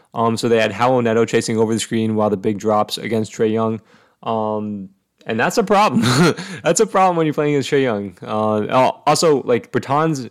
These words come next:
in general for the Wizards, he has his own pick and roll coverage where he hard hedges, um, and he's, like, the only dude on the team that ever does that. Um, so they went back to that in this game, which I thought actually worked out well. Um,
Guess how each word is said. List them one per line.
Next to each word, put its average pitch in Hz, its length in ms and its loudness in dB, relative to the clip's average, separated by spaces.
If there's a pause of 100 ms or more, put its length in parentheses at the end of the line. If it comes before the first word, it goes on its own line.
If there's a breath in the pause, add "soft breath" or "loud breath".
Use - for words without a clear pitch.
in 131 180 -2
general 117 280 2
for 127 120 -4
the 113 80 0
Wizards, 113 300 0
he 135 80 0
has 120 100 0
his 107 100 -6
own 117 160 0
pick 120 140 -6
and 107 100 -4
roll 113 100 0
coverage 131 380 -2 (300 loud breath)
where 117 220 2
he 110 200 -4
hard 110 240 0
hedges, 110 400 -2 (300 loud breath)
um, 110 200 0
and 107 80 -2
he's, 110 140 -4
like, 110 120 0
the - 120 -6
only 113 140 2
dude 101 140 -4
on 104 100 0
the 101 80 -2
team 110 140 -4
that 104 100 0
ever 98 120 -2
does 98 200 -4
that. 127 220 -2 (280 soft breath)
Um, 107 640 -4
so 117 160 0
they 117 160 2
went 131 140 0
back 110 180 0
to 117 60 -2
that 110 100 2
in 104 80 -2
this 101 120 -4
game, 104 200 -4
which 107 140 -4
I 107 100 0
thought 107 180 -2
actually - 240 -4
worked 107 240 -2
out 104 160 0
well. 107 300 0 (240 soft breath)
Um, 107 440 -4